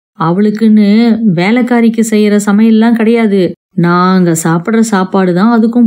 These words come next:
போடுறோம். உங்களுக்கு நம்பிக்கை இல்லைன்னா இன்னும் கொஞ்ச நேரத்துல அந்த குட்டி வரும், அதுங்கிட்ட நீங்களே விசாரிங்க" அப்படின்னு அவர் சொல்லிக்கிட்டு இருந்தாரு.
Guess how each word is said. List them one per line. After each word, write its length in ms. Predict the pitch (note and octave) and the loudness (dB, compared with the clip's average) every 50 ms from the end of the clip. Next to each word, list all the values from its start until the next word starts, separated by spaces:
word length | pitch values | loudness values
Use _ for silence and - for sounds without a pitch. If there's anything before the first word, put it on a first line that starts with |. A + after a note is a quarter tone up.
| A3+ | 0
போடுறோம். 360 | A3 A3+ A3+ G#3 A3 G#3+ G#3 G#3+ - _ _ _ _ _ _ _ | 0 0 0 0 0 0 -2 -2 -6 _ _ _ _ _ _ _
உங்களுக்கு 400 | - E3 E3 F#3 G#3+ A3+ G#3+ A3 | -2 0 0 2 2 0 0 0
நம்பிக்கை 440 | F#3+ F#3 F3+ G3 G3+ A#3+ A3+ A#3 A3+ | 0 0 2 2 0 0 0 0 0
இல்லைன்னா 540 | G#3+ G#3+ G#3 G#3 G3+ G3+ G3 G3+ G#3+ A3+ A#3 | 2 2 2 2 2 2 2 2 2 2 2
இன்னும் 280 | A3 G3 G3+ G#3+ A3+ A3+ | 2 2 2 2 2 2
கொஞ்ச 220 | A3 G3+ F#3+ G3 | 0 0 0 0
நேரத்துல 360 | F#3 F#3+ G3 G#3 A3 A3 A#3 | 0 0 0 0 0 0 0
அந்த 200 | A3+ G#3+ G3+ G3+ | 0 2 2 0
குட்டி 340 | G3 - G#3 G3 A3 A#3 A3+ | 0 -2 -4 -4 -2 -2 -2
வரும், 440 | F#3+ G3 G3 G#3+ G#3+ F#3+ E3 G3 - - | 0 0 0 0 0 0 -2 -4 -4 -4
அதுங்கிட்ட 720 | F3+ F3+ G3 F#3+ G3 G3+ G#3+ A#3 A3+ G#3+ A3 A#3 B3 A#3+ | -4 -2 0 0 -2 -2 -2 -2 -2 0 0 -2 -2 -2
நீங்களே 460 | - G3 G3+ G#3 G#3 G3+ G3+ G#3+ A#3 | 0 0 2 2 2 2 2 2 0
விசாரிங்க" 640 | A#3+ A3+ G#3+ A3 A3+ A3 G#3+ G#3+ G3 F#3+ F3+ E3+ E3 E3 - - _ _ - | 0 0 0 0 -2 -2 0 0 0 0 0 0 -2 -4 -6 -10 _ _ -6
அப்படின்னு 380 | G#3 G3 G#3+ G3+ F#3 G3 G#3 B3 | -6 -4 -2 -2 0 2 2 2
அவர் 260 | C4 A3 G3 G3 - - | 2 0 0 -2 -2 -2
சொல்லிக்கிட்டு 380 | F3+ F3+ G3 F#3+ G#3 F3 E3+ | -2 -2 -2 -2 -2 -2 -2
இருந்தாரு. 500 | F3+ F3+ E3+ E3+ E3+ E3 E3 E3 E3+ G#3+ | 0 0 0 0 0 0 0 -2 -2 -4